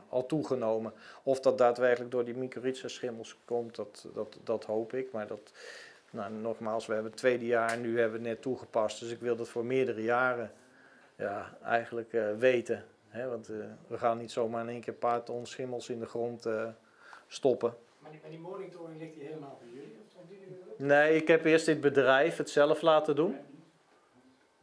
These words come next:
Speaker 1: Hè, de BioMyGreen heet dat. Eh, we hebben hele goede ervaring met hun met bomen. Met die schimmels bij boomwortels, eh, toevoegen. Eh, dus daarom dachten we, nou, laten we dat ook eens bij de grassen doen. Kijken hoe, hoe zich, eh,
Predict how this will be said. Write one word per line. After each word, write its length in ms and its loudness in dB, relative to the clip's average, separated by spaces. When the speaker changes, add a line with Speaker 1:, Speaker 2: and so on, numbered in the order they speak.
Speaker 1:
Hè, 260 -2
de 520 -2
BioMyGreen 720 -4
heet 200 -4
dat. 280 -6
Eh, 60 -20
we 80 2
hebben 220 2
hele 180 4
goede 200 2
ervaring 340 4
met 120 -4
hun 120 0
met 180 -6
bomen. 460 2
Met 100 -14
die 80 -12
schimmels 320 -6
bij 160 -2
boomwortels, 640 0
eh, 300 -4
toevoegen. 540 -2
Eh, 680 2
dus 280 -2
daarom 280 4
dachten 300 0
we, 60 -4
nou, 180 -2
laten 140 2
we 60 -6
dat 160 -4
ook 60 -2
eens 100 -12
bij 100 0
de 60 -4
grassen 380 2
doen. 160 -4
Kijken 340 -2
hoe, 80 -4
hoe 260 -10
zich, 340 -10
eh, 100 -2